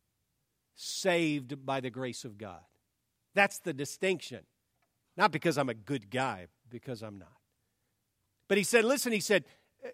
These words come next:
"Demas left, and I think one of the reasons he went is he wanted to go to a place where there was no pressure." Someone told me last week after they left the service, they said, "Boy, you were all over my feet today." And I realize that that's an expression that we use sometime in church, stepping on our toes.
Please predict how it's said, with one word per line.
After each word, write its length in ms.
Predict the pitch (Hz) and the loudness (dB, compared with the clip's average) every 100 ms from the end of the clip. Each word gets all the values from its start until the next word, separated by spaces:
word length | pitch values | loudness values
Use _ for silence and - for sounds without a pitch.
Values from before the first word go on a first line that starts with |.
| - - - | -14 -16 -8
"Demas 460 | 139 269 311 277 - | 4 6 8 6 4
left, 460 | 240 247 320 285 233 | 8 12 12 12 8
and 80 | |
I 100 | 220 | 6
think 160 | 226 240 | 6 6
one 240 | 277 320 | 8 8
of 80 | 339 | 8
the 80 | 294 | 4
reasons 560 | 277 302 359 302 269 214 | 6 12 12 12 4 2
he 140 | 233 | 2
went 420 | 240 359 339 214 - _ _ _ _ - | 8 12 12 12 8 _ _ _ _ -6
is 60 | 156 | 0
he 60 | |
wanted 200 | 185 220 | 4 4
to 60 | 220 | 6
go 120 | 208 | 6
to 60 | 214 | 4
a 40 | |
place 280 | - 202 208 | 6 4 4
where 80 | 165 | 0
there 100 | 139 | -2
was 120 | 127 | 0
no 120 | 165 | -2
pressure." 440 | - 160 127 110 _ _ _ _ _ _ _ _ _ _ _ _ - | 2 0 0 -8 _ _ _ _ _ _ _ _ _ _ _ _ -4
Someone 300 | - 196 165 | 4 4 6
told 180 | 180 | 4
me 80 | 165 | 6
last 300 | 151 170 180 | 6 6 6
week 160 | 165 143 | 0 0
after 200 | 143 143 | -2 -2
they 120 | 135 | 0
left 200 | 135 139 | 0 0
the 100 | 127 | -4
service, 420 | - 170 175 127 | -2 0 0 -2
they 120 | 143 | -4
said, 200 | 127 143 | -4 -6
"Boy, 140 | 127 151 | -2 0
you 160 | 151 | 0
were 120 | 160 143 | 2 4
all 120 | 151 | 4
over 180 | 139 139 | 2 0
my 180 | 143 | -2
feet 300 | 156 143 123 | -4 -6 -10
today." 300 | - 107 101 _ _ _ _ _ _ _ _ _ _ _ _ _ _ | -10 -12 -12 _ _ _ _ _ _ _ _ _ _ _ _ _ _
And 80 | 143 | 4
I 80 | 165 175 190 | 6 6 8
realize 400 | 226 202 180 160 | 8 10 8 6
that 120 | 165 | 4
that's 240 | 180 175 | 4 4
an 80 | 175 | 0
expression 420 | 156 - 185 - | -4 -2 -2 0
that 80 | 160 | -4
we 100 | 156 | -4
use 280 | 147 180 180 | -4 -2 -2
sometime 400 | 175 151 170 165 | -2 -2 0 0
in 100 | 147 | 0
church, 320 | - 214 147 | 0 0 0
stepping 320 | - 170 156 | 0 -2 0
on 140 | 147 139 | -2 -2
our 100 | 120 | -6
toes. 560 | - 202 165 95 - | -6 -6 -6 -8 -16